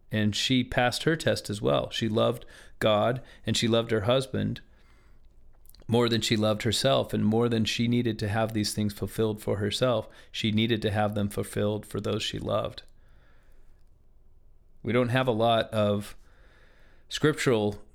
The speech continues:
basis to know what our Heavenly Mother is like, but I have to believe that this is a wonderful type of her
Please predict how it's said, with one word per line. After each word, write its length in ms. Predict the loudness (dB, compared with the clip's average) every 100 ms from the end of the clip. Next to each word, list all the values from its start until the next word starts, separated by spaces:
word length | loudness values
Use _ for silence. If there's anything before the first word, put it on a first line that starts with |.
| -6
basis 540 | 0 2 2 0 0 -2
to 200 | -4 -2
know 220 | 0 2
what 180 | 2 2
our 180 | 0 0
Heavenly 320 | -2 -2 0
Mother 300 | 2 2 2
is 180 | 0 -2
like, 380 | -4 -4 -6 -8
but 280 | -4 -4 -6 -20 -20 -20 _ -10
I 80 | -4
have 240 | -2 -2 -2
to 80 |
believe 460 | -4 -2 0 0 0
that 280 | -4 -4 -6
this 180 | -8 -6
is 140 | -6
a 80 | -4
wonderful 680 | -2 -4 -4 -6 -6 -6 -10 -20 -20 -18 -6
type 340 | -2 0 -2
of 160 | -6 -2
her 420 | 2 2 0 -6